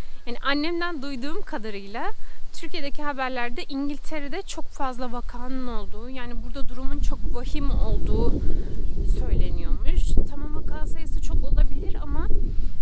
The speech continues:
biz burada yaşarken hiç öyle tedirgin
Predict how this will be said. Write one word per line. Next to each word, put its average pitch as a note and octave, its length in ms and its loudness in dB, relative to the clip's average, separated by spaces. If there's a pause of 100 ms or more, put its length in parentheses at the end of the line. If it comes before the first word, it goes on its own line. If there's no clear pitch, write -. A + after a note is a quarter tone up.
(200)
biz - 220 2
burada - 180 -2
yaşarken F4 720 0
hiç - 180 4 (160)
öyle D#4+ 220 -2
tedirgin E4 640 0